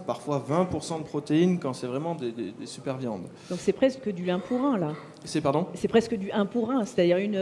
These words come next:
Speaker 2: une mesure, on va dire, de,
Speaker 1: Ouais.
Speaker 2: de spiruline, c'est une mesure de
Speaker 1: Ça
Speaker 2: protéines.
Speaker 1: contient et aussi
Speaker 2: C'est
Speaker 1: énormément de
Speaker 2: extraordinaire.
Speaker 1: fer, et cetera. Donc c'est un aliment qui n'est pas du tout nouveau, hein, qui, euh, date de quatre milliards d'années exactement. C'est ce qui a créé la couche d'ozone, euh, au, au démarrage, parce que ça captait le dioxyde de carbone et
Speaker 2: Parce que
Speaker 1: ça
Speaker 2: ça respire.
Speaker 1: rejetait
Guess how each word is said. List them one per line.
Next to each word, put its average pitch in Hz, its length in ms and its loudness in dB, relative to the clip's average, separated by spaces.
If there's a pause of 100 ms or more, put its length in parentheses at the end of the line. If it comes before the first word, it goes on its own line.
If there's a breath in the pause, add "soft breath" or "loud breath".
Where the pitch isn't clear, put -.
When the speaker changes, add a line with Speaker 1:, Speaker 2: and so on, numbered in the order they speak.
(240)
Speaker 2:
une 208 160 0
mesure, 208 360 0
on 185 80 2
va 165 140 4
dire, 175 160 2
de, 151 380 0
Speaker 1:
Ouais. 147 120 6
Speaker 2:
de 165 80 -4
spiruline, 190 520 0
c'est 208 160 -4
une 180 100 -6
mesure 185 280 -2
de 202 80 0
Speaker 1:
Ça - 160 -2
Speaker 2:
protéines. 269 260 4
Speaker 1:
contient 160 320 2
et 117 400 0
aussi 123 140 -6
Speaker 2:
C'est 151 80 0
Speaker 1:
énormément 135 180 0
de 175 80 6
Speaker 2:
extraordinaire. 156 580 2
Speaker 1:
fer, 143 60 0
et - 80 -6
cetera. - 200 -10
Donc 143 140 -6
c'est 175 80 -2
un 165 100 2
aliment 185 280 4
qui 180 80 -4
n'est 131 40 -2
pas 170 100 -4
du 170 100 -6
tout 175 80 -2
nouveau, 151 320 0
hein, 135 160 0 (400 loud breath)
qui, 139 280 -2
euh, 127 200 2
date 143 360 -2
de 127 300 0
quatre 165 240 -4
milliards 147 260 -2
d'années 139 280 -2
exactement. 139 640 -4
C'est 135 280 -2
ce 123 80 -8
qui 127 120 -6
a 120 60 -4
créé 139 260 -6
la 117 80 -4
couche 139 260 -12
d'ozone, 143 480 2 (520 loud breath)
euh, 127 40 0
au, 120 140 0
au 131 40 -2
démarrage, 131 560 -2
parce 117 120 -8
que 127 80 -8
ça 120 160 -6
captait 151 360 -6
le 143 60 -6
dioxyde 127 300 -6
de 123 60 -6
carbone 127 320 -8
et - 20 -8
Speaker 2:
Parce 165 100 -4
que - 80 -2
Speaker 1:
ça - 60 -2
Speaker 2:
ça 185 80 4
respire. 139 260 2
Speaker 1:
rejetait 139 360 0